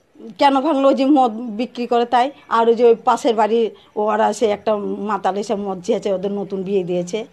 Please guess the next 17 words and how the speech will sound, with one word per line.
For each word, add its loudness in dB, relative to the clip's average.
ওই -4
বউটাকে -6
এসে -6
বলে -4
বলেছে। -6
তখন -2
ওই -4
বউটা -4
বললো -4
যে -2
আমাদের -8
বাড়ির -4
পাশের -8
ছেলেটাকে, -8
মেয়েটাকে -6
ডাকলো, -8
"সুকুনা, -10